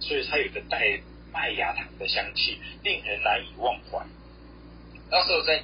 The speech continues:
英国的这些皇室，很多人都喜欢，呃，然后呢，会在前面呢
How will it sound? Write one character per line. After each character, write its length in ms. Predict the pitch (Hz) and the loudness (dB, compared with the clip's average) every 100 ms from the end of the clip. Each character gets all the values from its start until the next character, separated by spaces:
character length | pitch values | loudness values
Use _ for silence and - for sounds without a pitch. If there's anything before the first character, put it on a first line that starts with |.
| - | -2
英 240 | - - | -10 -8
国 260 | - 104 - | -2 0 2
的 100 | 101 | 0
这 100 | 131 | 2
些 100 | 127 | 2
皇 220 | 107 98 - | 4 0 0
室， 280 | - - - - | -2 -4 -6 -8
很 200 | - - | -6 -6
多 340 | - 143 143 135 | -4 4 6 6
人 80 | - | 4
都 100 | 117 | 2
喜 300 | - - - - | 4 2 0 0
欢， 180 | 107 - - - - | 0 0 -14 -18 -2
呃， 200 | 113 104 | 0 2
然 200 | 104 117 | 4 4
后 140 | 127 160 | 6 4
呢， 140 | 117 110 | 2 0
会 120 | 143 | -2
在 240 | 135 131 113 - | 4 4 2 -4
前 200 | - - 117 | -2 -2 0
面 160 | 113 | -2
呢 60 | 107 | 0